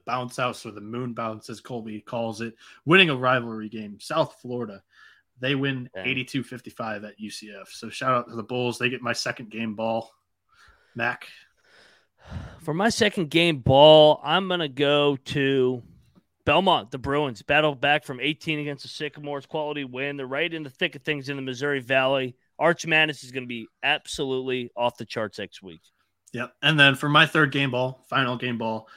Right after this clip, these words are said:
Speaker 1: I'm gonna let my conference skate by. You know, we have the A C C dragging a lot of the attention. We have the Pac-twelve taking a lot of the attention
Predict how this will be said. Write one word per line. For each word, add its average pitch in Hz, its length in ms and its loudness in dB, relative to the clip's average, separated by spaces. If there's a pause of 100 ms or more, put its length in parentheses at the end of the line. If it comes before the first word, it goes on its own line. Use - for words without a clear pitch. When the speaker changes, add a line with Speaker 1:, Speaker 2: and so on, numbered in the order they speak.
(200)
Speaker 1:
I'm 151 100 2
gonna 175 140 4
let 147 260 4
my 131 160 0
conference 127 520 -4
skate - 400 -4
by. 147 340 0
You 135 140 -4
know, 139 80 -4
we 139 220 -4
have 139 280 -2
the 139 180 -8
A 156 120 0
C 151 180 -6
C 151 240 -2 (240)
dragging 147 320 2
a 139 40 -2
lot 139 180 0
of 139 100 -4
the 135 80 -2
attention. 131 540 -6
We 120 80 -8
have 110 100 -10
the - 80 -20
Pac-twelve 151 720 -4
taking 147 240 -2
a 139 60 -4
lot 143 180 0
of 139 80 -2
the 135 120 -6
attention 135 520 -6